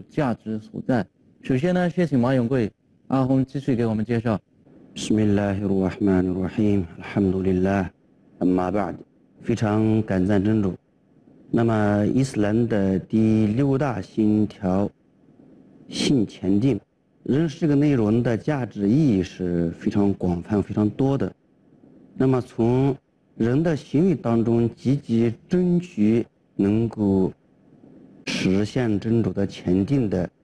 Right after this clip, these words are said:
Speaker 2: 好的方面，应该是从两个方面进行是正确的。第一是通过大量的古兰经圣训鼓励我们的来做，比如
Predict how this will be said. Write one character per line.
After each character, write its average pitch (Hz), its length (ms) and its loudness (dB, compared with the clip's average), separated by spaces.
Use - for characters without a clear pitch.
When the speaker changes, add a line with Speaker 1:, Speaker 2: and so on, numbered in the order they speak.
Speaker 2:
好 - 280 -2
的 147 140 0
方 123 180 -4
面， 92 220 0
应 110 120 2
该 113 160 0
是 101 80 -10
从 95 380 0
两 90 180 0
个 120 140 -2
方 131 160 -2
面 92 220 2
进 92 200 0
行 90 280 0
是 87 260 -2
正 120 180 0
确 90 180 -8
的。 85 120 -6
第 160 260 2
一 160 40 2
是 110 300 -2
通 131 260 2
过 104 340 0
大 120 200 0
量 123 220 2
的 101 120 0
古 - 160 -4
兰 104 180 2
经 131 200 2
圣 139 300 0
训 123 280 0
鼓 98 280 0
励 180 180 2
我 90 220 0
们 95 180 2
的 87 200 -2
来 95 440 0
做， 95 220 -2
比 92 100 -2
如 98 320 0